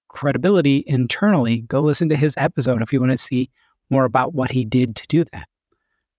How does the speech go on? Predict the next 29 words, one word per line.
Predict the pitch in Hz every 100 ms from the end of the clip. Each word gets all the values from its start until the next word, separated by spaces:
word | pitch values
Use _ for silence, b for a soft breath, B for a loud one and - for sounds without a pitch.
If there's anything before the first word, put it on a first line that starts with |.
| -
Number | 139 139
four, | - 135 147 175 _ _
stop | - 143 156 -
treating | - 175 180 156
data | 147 156
problems | - 131 120 127 131 -
as | 156 143
technical | - - 151 - - 123
problems. | - 110 - _ _ - _ _ _ _ _ -
At | 151
least | 156 185 254 - - - -
start | - 151 156
to |
treat | - 147 -
them | 143 135
as | - 127 120
business | 160 151 160 139
problems | - 135 123 127 120 -
first | 185 175 151 - 135
with | 123
a |
technology | 123 120 - 113 110 110 120
angle, | 165 185 156 127 b b b -
but | 165
really | 202 233 247 190 180 - 170
they | 175
are | 175 151
socio-technical | - - - 180 - 175 170 - 160 156 - 131
problems. | - 117 135 170 170